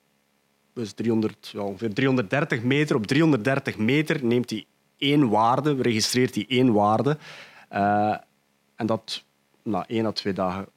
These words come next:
kan hij zo heel de wereld coveren. Dus dat is ook een Belgische bijdrage, eh, wat betreft satellieten. Maar Europees gebeurt er uiteraard nog veel meer. Ik ga misschien even heel kort, ik heb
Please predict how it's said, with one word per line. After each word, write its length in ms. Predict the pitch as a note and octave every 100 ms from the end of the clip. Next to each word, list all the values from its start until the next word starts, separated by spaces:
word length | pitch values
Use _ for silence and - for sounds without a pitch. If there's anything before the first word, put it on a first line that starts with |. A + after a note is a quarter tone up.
| _ _
kan 140 | G#2
hij 80 | F#2
zo 120 | F#2+
heel 180 | F2+ G2
de 100 | F2+
wereld 340 | F2+ F2 - -
coveren. 320 | F#2 D#2+ D#2+ _
Dus 100 | G#2+
dat 120 | D3+
is 200 | - - -
ook 180 | D3+ C3+
een 120 | A#2
Belgische 460 | B2 C#3 B2+ - G#2
bijdrage, 600 | G#2 G#2 G#2 F#2+ F#2 F#2+ - - _ _ _
eh, 380 | - F#2+ F#2 F#2 - _ _ _ _ _ _ _ _ _ _
wat 160 | G#2+ G2+
betreft 320 | F#2+ F#2+ -
satellieten. 500 | G#2 - F2 E2 - _ _ - _ _ -
Maar 520 | G#2+ A2+ C3 B2+ - _ -
Europees 640 | - C#3+ A#2 - C#3+ D3+ -
gebeurt 280 | C3 C3+ A#2+
er 80 |
uiteraard 320 | A#2+ A2+ A2+ A2
nog 160 | -
veel 260 | - C3 A2+
meer. 280 | G2 G#2+ E3 - _ _ _ _ _
Ik 80 | -
ga 60 | D#3
misschien 200 | D3+ F#3
even 220 | G3+ G3
heel 220 | F#3 G#3
kort, 400 | G3+ G3+ A#3 - - - D#3
ik 160 | C3 -
heb 160 | A#2+